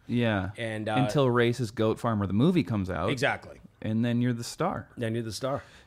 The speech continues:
Speaker 1: That, was that actually a role? Because you told me about a different role you got, and it doesn't sound that different from that.
Speaker 2: No, no, it was, uh,
Speaker 1: <laughs>
Speaker 2: the biggest role I got recently was in Su-, show Supernatural. I was Closet Case Trucker who gets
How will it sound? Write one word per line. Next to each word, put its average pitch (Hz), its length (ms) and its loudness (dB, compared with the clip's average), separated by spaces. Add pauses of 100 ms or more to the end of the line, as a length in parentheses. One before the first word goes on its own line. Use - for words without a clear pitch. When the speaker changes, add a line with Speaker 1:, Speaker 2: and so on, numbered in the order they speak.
(160)
Speaker 1:
That, 139 180 4
was 135 180 6
that 135 200 4
actually 113 460 2
a 107 60 4
role? 101 280 4
Because 110 300 -2
you 113 80 2
told 113 240 -2
me 113 60 2
about 104 160 0
a 98 40 0
different 98 340 -4
role 101 160 0
you 98 100 0
got, 92 260 -2
and 92 100 -4
it 92 60 -4
doesn't 101 200 -4
sound 98 260 -2
that 95 240 -4
different 92 340 -6
from 85 180 -8
that. - 160 -10
Speaker 2:
No, 156 220 6
no, 139 220 8
it 123 40 2
was, 123 200 0
uh, 113 420 4
Speaker 1:
<laughs> - 20 -18
Speaker 2:
the 139 200 0
biggest 190 300 6
role 175 160 10
I 147 60 10
got 135 180 8
recently 135 380 2
was 117 260 0
in 127 200 -4
Su-, 127 240 -4
show 127 180 0
Supernatural. 113 680 -4
I 98 60 -4
was 98 200 -8
Closet 107 400 -4
Case 107 180 -6
Trucker 104 340 -6
who 95 80 -10
gets 98 240 -4